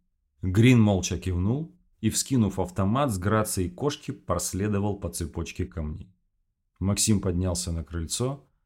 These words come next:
и вошёл в открытую дверь. Луч фонаря заметался по стенам, выхватывая из мрака знакомые фрагменты обстановки. Миновав коридор, Макс оказался в гостиной и уверенно направился к увешанной картинами и сувенирами стене.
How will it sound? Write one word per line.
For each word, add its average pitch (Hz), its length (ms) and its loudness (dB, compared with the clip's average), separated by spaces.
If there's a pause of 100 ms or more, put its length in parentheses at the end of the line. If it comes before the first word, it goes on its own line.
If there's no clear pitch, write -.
(120)
и 117 100 4
вошёл 180 380 6
в 175 60 6
открытую 139 540 0
дверь. 85 420 -2 (600)
Луч 117 260 4
фонаря 104 360 4
заметался 90 600 -2
по 85 140 -6
стенам, 143 580 -2 (240)
выхватывая 107 720 4
из 87 120 -2
мрака 110 440 4
знакомые 113 640 0
фрагменты 87 640 -2
обстановки. 78 600 -8 (840)
Миновав 104 500 4
коридор, 98 600 0 (340)
Макс 151 400 0
оказался 107 600 0
в 95 80 -2
гостиной 87 720 -4 (300)
и 110 100 2
уверенно 131 560 4
направился 107 760 0
к 98 80 -6
увешанной 90 640 -2
картинами 92 580 -2
и 87 60 0
сувенирами 85 680 -2
стене. - 480 -12